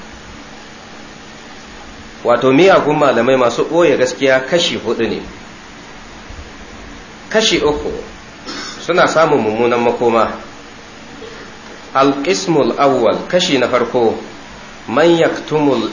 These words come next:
ilma bukhlan bihi wa mana'an lintifa'in nasi bihi. Akwai mutumin da yake ɓoye ilimi. Akwai malamin da yake ɓoye gaskiya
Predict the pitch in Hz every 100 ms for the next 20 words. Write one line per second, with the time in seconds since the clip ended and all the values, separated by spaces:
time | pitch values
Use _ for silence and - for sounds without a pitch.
0 | - 151 151 143 139 139 139 - - 98
1 | 139 143 135 123 107 139 135 131 131 -
2 | 110 113 135 139 123 120 131 120 113 120
3 | 107 107 110 - 90 87 80 71 - -
4 | - - - - - - - - - 107
5 | 175 190 156 160 147 127 143 131 113 143
6 | 151 123 - 135 107 85 80 - - -
7 | - - - - - - - - - -
8 | - - - 113 156 170 185 165 156 139
9 | 131 139 117 120 139 107 104 - 113 104
10 | 101